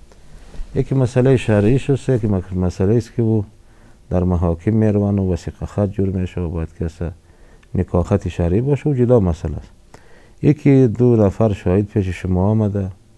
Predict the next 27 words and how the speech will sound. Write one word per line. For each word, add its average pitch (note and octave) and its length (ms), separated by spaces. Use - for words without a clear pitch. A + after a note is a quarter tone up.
مرد F2 280
تعیین F2+ 400
شده، F#2+ 360
مجالسی F2+ 540
به F2 100
مناسبتی E2+ 720
یا E2+ 420
شیرینی E2+ 400
خوری F#2 420
یا F2+ 80
مثلاً F2 420
عروسی E2+ 320
برگزار E2+ 540
شده، G2+ 260
این F#2+ 260
میره D#3 200
میگن C#3 300
عقد A#2+ 240
نکاح. F2 360
خوار F2 300
محترم، - 400
شاهدا F#2 460
بوده، A2+ 400
مرد F2 240
تعیین F2+ 320
شده، G2+ 360
او E2+ 440